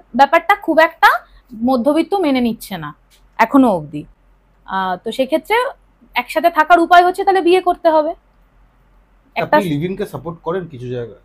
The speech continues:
Speaker 1: হ্যাঁ, লিভ ইন ভালো জিনিস, আমি করি সাপোর্ট।
Speaker 2: মানে as a কিভাবে সাপোর্ট করতে চাইছেন লিভ ইনটাকে?
Speaker 1: মানে কেউ যদি মনে করে যে তারা বিয়ে করবে না,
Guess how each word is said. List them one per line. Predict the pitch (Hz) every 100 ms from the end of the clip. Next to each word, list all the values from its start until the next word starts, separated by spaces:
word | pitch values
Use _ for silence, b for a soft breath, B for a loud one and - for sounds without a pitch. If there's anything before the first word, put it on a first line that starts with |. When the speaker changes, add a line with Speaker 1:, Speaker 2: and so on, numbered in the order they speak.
| _ _
Speaker 1:
হ্যাঁ, | 294 453 440 202 170 - _ _ _ _ - 240
লিভ | 269
ইন | 370 427 392 -
ভালো | 196 277 381 381
জিনিস, | 254 175 160 - - - _ _ _ _ -
আমি | 233 285
করি | 262 208
সাপোর্ট। | 202 196 - 180 185 _ _ _ _ - _ _ _ _ _
Speaker 2:
মানে | 196 - 156
as | 160
a | 196 _
কিভাবে | 220 220 208
সাপোর্ট | 165 120 110
করতে | 110 -
চাইছেন | 113 113
লিভ | 117 113
ইনটাকে? | 110 101 101 _ _ _ _ _ _ _ _ -
Speaker 1:
মানে | 453 494 494 - _ _
কেউ | - 330
যদি | 339 415
মনে | 415 320 330
করে | 370 392 427
যে | 466
তারা | 403 415
বিয়ে | 320 330 403
করবে | 339 302 285 302
না, | 220 185 143